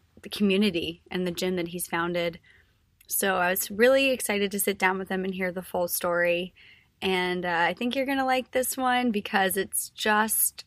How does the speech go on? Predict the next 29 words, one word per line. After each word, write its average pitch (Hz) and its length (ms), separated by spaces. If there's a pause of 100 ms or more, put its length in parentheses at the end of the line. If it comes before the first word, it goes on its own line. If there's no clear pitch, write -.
like 190 520 (200)
anyone 220 460
else 190 440
in 180 420 (600)
their 175 200
mid 214 520
to 208 100
lower 196 220
twenties 190 460
trying 208 260
to 214 60
figure 196 280
out 180 200
what 180 300
they 196 160
wanna 185 240
do 180 140
with 185 100
their 185 140
lives 180 420
and 190 160
then 180 240 (280)
having 254 240
that 240 120
kind 208 260
of 202 220 (480)
aha 208 340
moment 180 440
of, 175 260